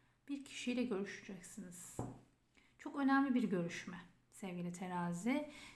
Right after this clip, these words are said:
Siz eğer bu dosyayı iyi hazırladıysanız da size güzel bir şans verilecek. Çalışıyorsanız iş yerinizde bir pozisyon değişikliği ya da güzel bir yere geçmek. Okuyorsanız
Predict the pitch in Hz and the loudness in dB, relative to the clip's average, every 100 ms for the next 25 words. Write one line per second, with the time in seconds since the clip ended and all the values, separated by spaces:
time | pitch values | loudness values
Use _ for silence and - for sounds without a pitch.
0 | - - - - 240 233 - 220 220 247 | -12 -4 0 2 2 2 0 2 4 4
1 | 254 - - 233 247 233 214 - 220 214 | 2 -2 -2 2 4 4 4 4 4 6
2 | 208 208 214 214 202 202 208 254 254 233 | 6 6 6 6 4 4 6 6 6 6
3 | 214 208 254 247 - - 233 226 226 247 | 6 4 4 4 4 8 8 8 6 4
4 | - - - - - - 233 233 247 - | -2 -14 -20 -12 -8 0 4 6 6 4
5 | 240 226 202 202 202 226 - - 208 202 | 8 8 8 6 4 2 -2 0 0 2
6 | - 226 220 220 214 220 - 226 220 214 | 2 2 4 6 6 4 2 4 6 6
7 | 208 220 214 214 - 202 196 220 226 233 | 6 4 2 2 4 2 4 8 10 10
8 | 233 233 233 - 220 226 233 - - - | 8 6 2 2 6 6 6 0 -12 -12
9 | - 233 214 226 220 214 220 196 180 190 | -4 0 2 4 4 6 4 4 2 6
10 | 208 220 214 - 214 233 - - - _ | 8 8 4 4 4 4 0 -10 -18 _
11 | _ _ _ _ _ _ _ _ _ _ | _ _ _ _ _ _ _ _ _ _
12 | _ 269 254 285 269 254 254 247 247 - | _ -4 2 4 4 8 8 10 8 4
13 | - - | 0 -6